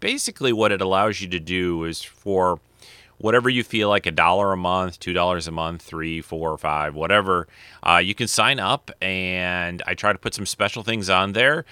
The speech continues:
uh, from time to time, and it helps support the podcast, support the, um, hosting fee, support, uh, new gear, new things, new sets,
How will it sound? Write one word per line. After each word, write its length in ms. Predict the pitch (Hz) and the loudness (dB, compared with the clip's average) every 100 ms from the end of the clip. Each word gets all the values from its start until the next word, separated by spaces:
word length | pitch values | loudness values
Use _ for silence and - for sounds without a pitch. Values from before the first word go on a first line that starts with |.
| - - - | -20 -20 -4
uh, 160 | - 104 | 2 2
from 220 | - 208 | 2 -4
time 260 | - 110 113 | 0 0 0
to 60 | |
time, 520 | 104 101 95 117 151 175 | -2 2 2 0 -4 -8
and 420 | 92 95 92 92 85 | -6 -6 -4 -4 -4
it 80 | |
helps 240 | 101 113 - | -4 -4 -4
support 400 | 98 - 107 - | -8 -4 -4 -6
the 60 | |
podcast, 800 | - 92 92 - 95 98 104 - - - - - | -2 0 0 0 0 0 -2 -8 -14 -20 -20 -16
support 500 | - 98 - 98 - | -12 -8 -2 -2 0
the, 260 | 90 85 82 | -2 -2 -2
um, 240 | 78 67 - | -2 -6 -12
hosting 360 | - 143 - 123 | -6 -4 -2 -6
fee, 320 | - 113 113 | -4 -4 -2
support, 560 | 101 92 - 92 85 - | -4 -8 -4 -2 -2 -4
uh, 540 | - 82 80 78 78 62 | -8 -6 -4 -6 -6 -8
new 300 | 87 95 92 | -4 -2 -2
gear, 500 | 80 95 107 110 107 | -4 -6 -2 -2 -2
new 340 | 90 85 82 78 | -2 -4 -4 -8
things, 800 | - 110 110 110 101 85 - | -4 -2 0 -4 -6 -6 -8
new 180 | 90 85 | -6 -6
sets, 600 | 80 - 98 98 - - | -4 -2 -2 -4 -8 -10